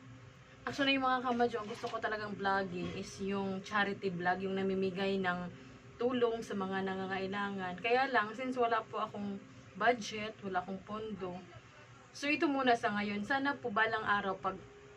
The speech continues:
na-monetize na po tayo at kumikita na po tayo sa vlog natin, yung talagang regular na, yun talaga ang gusto ko mga kamadyo,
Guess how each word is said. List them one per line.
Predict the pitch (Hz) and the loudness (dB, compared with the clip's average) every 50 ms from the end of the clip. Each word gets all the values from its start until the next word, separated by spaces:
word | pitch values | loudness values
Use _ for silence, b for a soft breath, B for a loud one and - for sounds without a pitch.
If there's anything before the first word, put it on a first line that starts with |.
| - - - - - - - - - - B B B B B B B B B 233 | -18 -18 -16 -16 -16 -16 -16 -16 -16 -16 B B B B B B B B B 2
na-monetize | 233 233 233 233 233 226 226 - 233 208 214 214 220 | 2 4 4 2 2 2 2 2 2 2 2 0 -2
na | 220 | -4
po | - 208 208 | -4 -2 -2
tayo | - 233 220 220 190 | 0 2 2 2 0
at | 208 - | -2 -2
kumikita | 214 208 202 - - 214 208 208 202 202 | -4 -4 -4 -4 -4 -4 -2 -2 -2 -4
na | 196 | -4
po | - 202 | -6 -4
tayo | 196 196 196 196 196 | -2 0 0 0 -2
sa | - 202 180 | -4 -8 -6
vlog | 190 190 185 175 190 | -4 -4 -4 -4 -4
natin, | 196 202 208 214 - - 196 190 190 180 - - - - - - - | -2 -2 -2 -4 -4 -4 -4 -4 -4 -6 -8 -12 -16 -18 -14 -10 -8
yung | 208 208 208 | -8 -2 2
talagang | 240 226 226 220 220 220 214 214 214 214 208 196 | 2 4 4 2 2 0 0 -2 -2 -4 -4 -2
regular | 220 214 196 220 214 220 220 214 214 220 208 | -2 -2 0 0 2 4 4 2 2 0 -2
na, | 185 175 170 170 175 175 - - - B B B B B B B B | -2 -2 -4 -4 -6 -8 -12 -16 -20 B B B B B B B B
yun | - 247 262 269 | 2 2 4 6
talaga | 262 247 247 208 226 214 | 6 8 8 8 6 4
ang | 208 196 | 2 0
gusto | 196 196 - 208 | -4 -6 -6 -6
ko | 185 175 | -8 -6
mga | 185 180 180 175 175 175 | -4 -4 -2 -2 -4 -4
kamadyo, | - 170 165 165 165 160 - - 165 | -4 -4 -4 -4 -4 -6 -6 -6 -8